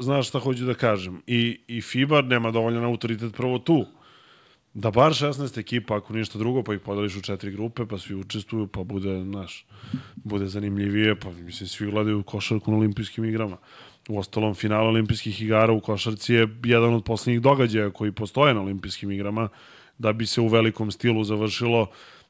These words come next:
dve hiljade osme i dve hiljade dvanaeste, kada su igrali Amerikanci i Španci, to su dve najbolje internacionalne utakmice, verovatno, u istoriji košarke. To što su igrali Španci, što su se suprotstavljali Kobiju i ekipi. I, i u Pekingu i, i u Londonu.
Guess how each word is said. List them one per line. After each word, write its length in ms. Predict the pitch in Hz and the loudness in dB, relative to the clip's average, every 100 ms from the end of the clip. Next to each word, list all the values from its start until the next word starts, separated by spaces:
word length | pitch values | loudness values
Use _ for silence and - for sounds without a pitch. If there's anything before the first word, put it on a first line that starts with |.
| _ | _
dve 140 | 107 | -6
hiljade 320 | 98 113 110 | -2 0 4
osme 300 | 110 113 110 | 4 4 2
i 40 | 110 | 0
dve 160 | 104 | 0
hiljade 280 | 107 117 110 | 0 2 2
dvanaeste, 480 | 104 104 113 110 113 | 2 0 0 -2 -2
kada 200 | 110 104 | -2 -2
su 140 | - | 0
igrali 240 | 110 110 107 | 0 2 2
Amerikanci 600 | 104 104 - 107 107 113 | 2 0 0 -2 0 -2
i 40 | |
Španci, 440 | 95 104 104 95 110 | -2 -2 -4 -4 -8
to 100 | 101 | -8
su 160 | - | -6
dve 140 | 107 107 | -2 0
najbolje 460 | 104 110 117 117 | 0 2 2 2
internacionalne 640 | 117 110 117 117 107 113 107 | 2 0 -2 -2 -2 -2 -2
utakmice, 500 | 107 110 110 110 - | -2 -4 -6 -6 -4
verovatno, 280 | 107 107 117 | -4 -4 -4
u 40 | |
istoriji 260 | 113 127 123 | -6 -4 -4
košarke. 460 | 127 113 110 90 - _ _ - - - _ | -2 -2 -6 -10 -16 _ _ -20 -20 -20 _
To 140 | - 113 | -4 -4
što 180 | - 104 | -2 -8
su 160 | 113 | -4
igrali 300 | 110 107 104 | -2 -2 -2
Španci, 360 | 95 107 110 98 | -4 -2 -2 -2
što 100 | 104 | -8
su 160 | 98 | -8
se 60 | 98 | -8
suprotstavljali 720 | - 107 107 98 110 101 101 110 - | -10 -6 -4 -4 -4 -4 -6 -10 -8
Kobiju 520 | - 104 104 95 92 | -4 -2 -2 -2 -6
i 40 | |
ekipi. 360 | 90 - 80 98 - _ _ _ _ _ - - | -8 -10 -10 -14 -18 _ _ _ _ _ -20 -14
I, 260 | 120 104 104 | -6 -6 -6
i 100 | 107 | -4
u 60 | 104 | -4
Pekingu 540 | - 95 - 117 123 | -2 -6 -4 0 4
i, 140 | 139 143 | 6 6
i 160 | 147 | 4
u 60 | 160 | 4
Londonu. 500 | 143 139 127 117 90 | 6 6 4 4 0